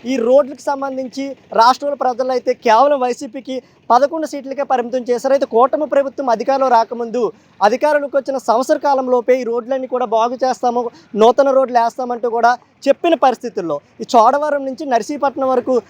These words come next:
రోడ్డు కూడా శాంక్షన్ అయింది. కోట్లాది రూపాయలు కూడా ప్రభుత్వం రిలీజ్ చేసిందని కూడా చోడవరం ఎమ్మెల్యే కేఎస్ఎస్ రాజు కూడా మీడియాకు చెప్పిన పరిస్థితుల్లో కనీసం మరి రోడ్లు మరమ్మతులు ఎందుకు చేయట్లేదంటూ కూడా స్థానికులు అయితే వాపోతున్న పరిస్థితి ఉంది. జూన్ ప్రారంభంలోనే ఇలా ఉంటే,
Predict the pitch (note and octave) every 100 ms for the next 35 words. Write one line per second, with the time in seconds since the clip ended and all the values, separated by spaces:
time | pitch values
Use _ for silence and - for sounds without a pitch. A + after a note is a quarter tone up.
0 | - G#3 B3 C4+ D4+ D4+ C#4 B3+ B3 A#3+
1 | C4 C#4 C4+ C4 A#3+ B3+ A3 A3+ C#4 C4
2 | C4 C4+ C4+ C4 B3+ B3 A#3 C4 C4+ A#3+
3 | C4 - C4 C4 B3 A#3+ A#3 A#3+ A#3 _
4 | _ - A3+ B3+ D4 D4 C4+ C4 C4 B3
5 | B3 B3+ A#3+ A3 A3+ C4+ C4+ C4 C4 A3+
6 | B3 C#4 B3+ B3 B3 A3 G3+ - G#3 G#3+
7 | D4+ - - - - D4 E4+ - G#3 _
8 | - B3 C#4 B3 C4+ C4+ C#4+ C4+ C4+ C4+
9 | A#3+ A#3+ C#4 C#4+ C#4 C4+ B3+ B3 A#3+ B3
10 | C4 _ _ - A#3+ C4 C4+ C4+ C4 A3+
11 | A#3 A#3+ B3 G#3+ G#3 A3+ G3+ E3 _ _
12 | F3 D#3+ C4+ D#4+ D4 C#4+ C#4+ C#4 C#4 C#4
13 | B3 G#3+ C#4+ B3+ A3+ A#3+ F3+